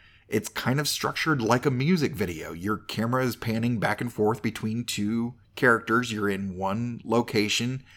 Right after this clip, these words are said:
So yeah, that makes sense, which makes me think, going back to they are overdue for more rounds of short treks,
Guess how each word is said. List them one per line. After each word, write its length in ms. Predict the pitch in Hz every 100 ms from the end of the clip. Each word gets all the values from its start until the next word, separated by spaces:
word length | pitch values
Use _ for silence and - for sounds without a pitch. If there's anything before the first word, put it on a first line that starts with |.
| - - - -
So 240 | - 139 131
yeah, 280 | 117 175
that 180 | 123 127
makes 220 | 127 - -
sense, 380 | 175 151 104
which 380 | 110 117 - -
makes 340 | 110 117 107 120
me 160 | 147
think, 520 | 185 - 110 107 - - _ 110
going 300 | 120 120 107
back 320 | 107 110 -
to 400 | - 107 104 98 - _ 104
they 240 | 98 110
are 200 | 104 104
overdue 500 | 107 101 95 110 117
for 180 | 107 104
more 320 | 98 101 92
rounds 420 | 95 101 117 113
of 120 | 98 -
short 300 | 117 147 -
treks, 440 | - 87 - -